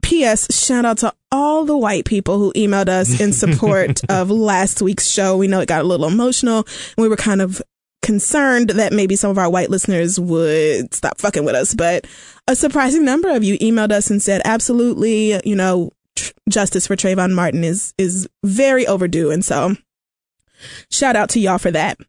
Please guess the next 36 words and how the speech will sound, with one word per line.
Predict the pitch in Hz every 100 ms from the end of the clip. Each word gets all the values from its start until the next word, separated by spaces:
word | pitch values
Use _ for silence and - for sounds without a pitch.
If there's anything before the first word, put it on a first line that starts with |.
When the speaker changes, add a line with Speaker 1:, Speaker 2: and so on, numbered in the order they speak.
| _ _
Speaker 1:
Now, | 220 214
are |
we | 226
ready | 233 233
to | 233
get | 254
to | -
the | 254
letters? | 254 277 254 - 117
Speaker 2:
Yes, | 104 104 -
we | 156
are. | 202 202 240
Speaker 1:
Okay. | 320 - 571 - - _ - - -
So | - 311 285 285 277 269 -
let's | 262 339 - -
just | 453 440 - 208 196
dive | 254 285 349 359
right | 359 247
into | 247 247 359 320
Nathan. | 214 190 196 240 440 - _ _
Speaker 2:
Hey, | 202 233
Nath. | 220 190 190 - - _
Speaker 1:
<laughs> | - - - 359 - 320 - 311 - 302 - - -
Hope | 254 254
you | 254
like | 226 220 -
nicknames. | 220 285 226 196 240 - - - 185
Nathan | 359 415 311
said, | - 285 247
My | 277 285
name, | 359 427 -
my | 240 247 254 -
name, | 247 214 208 247 - _
that's | 208 208 -
not | 214
it. | 196 -